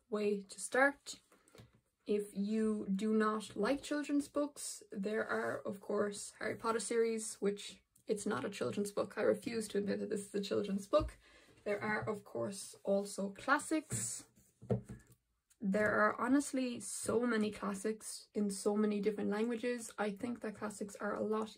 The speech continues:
easier to get than children's books might be. But as I said, some of the language in classics is slightly outdated. If children's books and classics still aren't your thing, you can always get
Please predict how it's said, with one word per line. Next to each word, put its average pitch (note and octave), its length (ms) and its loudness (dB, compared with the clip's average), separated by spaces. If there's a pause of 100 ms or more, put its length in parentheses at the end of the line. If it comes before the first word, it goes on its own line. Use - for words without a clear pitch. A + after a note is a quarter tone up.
easier G3+ 600 0 (160)
to G3+ 240 -2 (180)
get - 400 -2 (100)
than G#3 380 -2
children's B3 460 -2
books A3 280 -2
might A3 200 0
be. A3 220 2 (800)
But G#3+ 140 2
as G#3+ 180 0
I G#3+ 100 4
said, A3 360 2
some G#3 220 -2
of G#3+ 80 -2
the G#3+ 80 4
language G#3 340 0
in G#3+ 80 -2
classics - 400 -6
is G3 140 -4
slightly G3+ 400 -2
outdated. C#4 580 0 (960)
If A3 260 4
children's C4+ 460 0
books B3+ 320 -2
and G#3 160 -4
classics A3+ 480 -4
still F4 260 0
aren't B3+ 220 -2
your A3 100 -2
thing, A3+ 540 0
you A#3 100 -2
can A3 200 -2
always G#3+ 500 4
get G3 420 -2